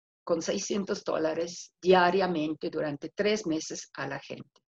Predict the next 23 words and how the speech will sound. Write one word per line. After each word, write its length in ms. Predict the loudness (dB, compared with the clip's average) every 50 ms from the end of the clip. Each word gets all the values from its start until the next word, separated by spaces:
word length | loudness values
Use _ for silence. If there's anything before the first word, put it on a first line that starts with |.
| _ _ _ _ _ _
La 160 | 10 12 12
Unión 280 | 12 12 10 10 10 10
Europea 520 | 10 10 10 8 10 12 12 12 12 12 8
tiene 340 | 4 4 4 4 2 0 -2 _ _
enormes 920 | 10 12 12 12 12 10 10 10 8 6 4 4 4 2 0 -2 -6 -10 _ _ _ _ _ _ _ _ _ _
soportes, 840 | -8 2 4 4 4 8 8 10 10 10 10 8 4 -4 -4 -2 -2
estímulos, 680 | -2 -2 -2 -2 0 2 2 2 2 0 0 0 0
reactivación 1080 | 2 4 4 4 4 2 -2 -4 -2 0 0 0 -2 -2 2 6 6 8 6 6 4 0 -4 -10 _ _ _ 8
y, 260 | 10 10 10 8 6 _ _ _ _ _ _ _ 8
obviamente, 800 | 8 8 10 8 4 4 4 2 2 4 6 6 6 6 2 _ _ _ _ _ _ _
empezó 380 | 6 6 8 6 4 4 4 4
a 80 | 4 4
pensar 520 | 4 2 2 2 2 0 0 0 0 -4 -6 _
qué 120 | 4 4
hacer 480 | 4 4 2 0 -2 -2 -2 -2 -6 -10 _ _ _
con 240 | -4 -2 0 0 -2
la 80 | -4 -6
salud. 400 | -8 -8 -8 -8 -8 -10 -10 -12 -14 -16 -16 -16 -16 4
Y 120 | 10 10 10
aquí 260 | 10 12 10 10 12
vamos 540 | 12 12 10 10 10 6 4 4 0 -6 2 _
a 120 | 4 6 8
preguntarnos, 720 | 8 6 6 6 2 4 4 4 4 6 4 2 0 -2